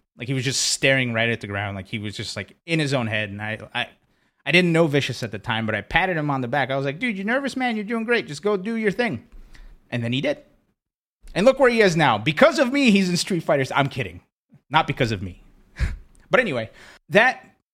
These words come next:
anecdote kinda gave me the realization that I'm privileged in the sense that because I did classical music and because I did improv comedy,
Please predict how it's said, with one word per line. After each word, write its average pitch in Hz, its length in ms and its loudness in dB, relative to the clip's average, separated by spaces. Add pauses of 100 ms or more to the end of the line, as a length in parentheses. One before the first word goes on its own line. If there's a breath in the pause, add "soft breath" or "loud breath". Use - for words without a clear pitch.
(120)
anecdote 156 460 0
kinda 156 260 2
gave 170 180 4
me 185 120 4
the 160 100 2
realization 156 720 0
that 113 400 -4 (1040)
I'm 240 320 2
privileged 185 480 4
in 156 120 2
the 139 60 2
sense 139 320 0
that 127 220 -2
because 185 300 4
I 208 80 6
did 160 180 0
classical 160 400 0
music 139 360 0
and 120 120 -4
because 151 260 -2
I 143 60 2
did 127 160 0
improv 117 320 0
comedy, 170 560 0